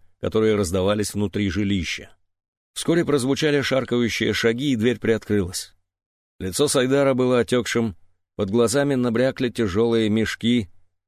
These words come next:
волосы взъерошены, словно он не спал несколько суток. "Ты один?" — спросил он, вертя головой. "Один?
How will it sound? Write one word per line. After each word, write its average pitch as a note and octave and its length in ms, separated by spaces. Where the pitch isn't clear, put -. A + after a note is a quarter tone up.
волосы B2+ 420
взъерошены, A#2 680
словно A#2 420
он A#2+ 240
не A#2 80
спал A#2+ 420
несколько A2 460
суток. - 460
"Ты G2+ 80
один?" — A#2 320
спросил A2 480
он, A#2 120
вертя G2+ 300
головой. G2 420
"Один? G2+ 480